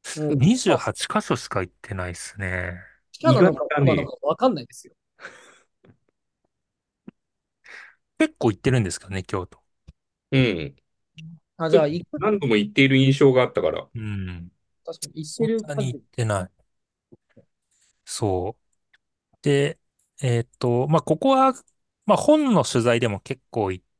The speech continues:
Speaker 2: 行ってるので、ちょっと、本に載っけてるものも多いですけど、
Speaker 3: うん。
Speaker 2: 一個目、まあ、博物館をちょっといろいろ紹介していくと、一個目が、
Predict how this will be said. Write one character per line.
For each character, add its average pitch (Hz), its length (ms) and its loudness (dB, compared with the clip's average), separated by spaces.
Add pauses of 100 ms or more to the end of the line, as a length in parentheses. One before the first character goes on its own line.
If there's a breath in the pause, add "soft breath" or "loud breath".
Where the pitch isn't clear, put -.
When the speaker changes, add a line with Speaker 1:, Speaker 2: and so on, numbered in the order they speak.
(800)
Speaker 2:
行 131 140 -6
っ - 20 -20
て - 220 -4
る 131 80 -4
の 107 100 -4
で、 95 100 -6
ち - 100 -6
ょ - 20 -4
っ 123 80 -8 (140)
と、 101 280 -4 (1080)
本 190 160 4
に 110 120 4
載 101 100 2
っ - 120 -20
け 123 120 2
て 131 120 0
る 123 80 4
も 123 140 0
の 127 100 0
も 98 220 -4
多 107 80 -2
い 95 180 -10 (240)
で - 100 -12
す - 100 -16
け 98 120 -6
ど、 95 400 -4 (600 loud breath)
Speaker 3:
う 247 40 -8
ん。 214 120 -8
Speaker 2:
一 127 200 -4 (300)
個 175 160 2
目、 185 300 0 (140)
ま 147 140 0
あ、 - 20 -4
博 - 220 -2
物 147 160 -4
館 113 100 0
を 101 40 -2
ち - 100 -8
ょ - 20 -6
っ - 40 -20
と 107 100 0
い 101 40 0
ろ 104 80 0
い - 40 0
ろ 101 40 -4
紹 - 200 -4
介 104 160 -4
し - 80 -12
て 113 80 -8
い - 20 -20
く - 100 -16
と、 104 180 -2
一 101 120 -4 (160)
個 175 100 0
目 175 160 4
が、 123 340 0